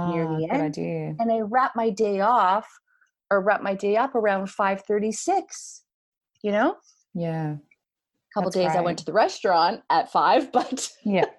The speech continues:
Speaker 1: we're not talking about that. We're talking about the fact that I intended my whole week.
Speaker 2: Mm.
Speaker 1: I did it in advance.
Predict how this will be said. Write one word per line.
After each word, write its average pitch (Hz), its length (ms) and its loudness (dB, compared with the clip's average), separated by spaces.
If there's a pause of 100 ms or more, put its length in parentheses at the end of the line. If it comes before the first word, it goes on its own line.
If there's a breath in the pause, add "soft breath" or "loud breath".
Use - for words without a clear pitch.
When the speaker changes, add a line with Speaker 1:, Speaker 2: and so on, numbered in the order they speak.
(640 soft breath)
Speaker 1:
we're 262 220 2
not 262 180 4
talking 277 360 0
about 196 220 2
that. 165 220 2
We're 214 120 2
talking 254 420 0
about 208 260 4
the 208 60 -2
fact 220 320 0
that 202 100 -2
I 185 220 2
intended 240 880 0
my 202 220 0
whole 208 400 2
week. 294 440 -4 (140)
Speaker 2:
Mm. 180 240 2
Speaker 1:
I 196 120 2
did 214 260 2
it 254 120 -4
in 269 160 2
advance. 190 680 -2